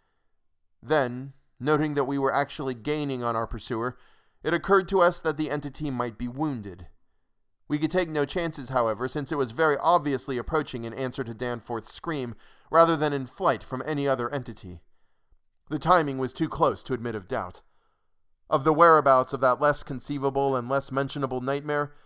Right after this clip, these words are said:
that fetid, unglimpsed mountain of slime-spewing protoplasm whose race had conquered the abyss and sent land pioneers to recarve and squirm through the burrows of the hills, we could form no guess,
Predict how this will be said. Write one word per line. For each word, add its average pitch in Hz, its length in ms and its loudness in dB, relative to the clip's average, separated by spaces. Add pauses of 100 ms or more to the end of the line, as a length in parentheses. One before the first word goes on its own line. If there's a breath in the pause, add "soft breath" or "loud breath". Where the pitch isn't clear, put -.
(360 soft breath)
that 156 280 2
fetid, 175 440 2
unglimpsed 160 640 -2
mountain 151 320 0
of 139 100 -6
slime-spewing 151 960 -4
protoplasm 151 800 2 (240 soft breath)
whose 147 240 0
race 160 360 0
had 139 180 -4
conquered 151 400 0
the 139 100 -4
abyss 143 460 0
and 117 120 -8
sent 147 320 -4
land 143 340 -4
pioneers 139 580 -4
to 135 100 -8
recarve 139 800 0
and 113 200 -8 (280 soft breath)
squirm 160 580 2
through 147 200 -2
the 127 100 0
burrows 135 400 4
of 127 80 -4
the 131 100 -4
hills, 139 440 -2 (840)
we 131 100 -4
could 120 160 -4
form 139 320 0
no 127 140 0
guess, 107 500 -6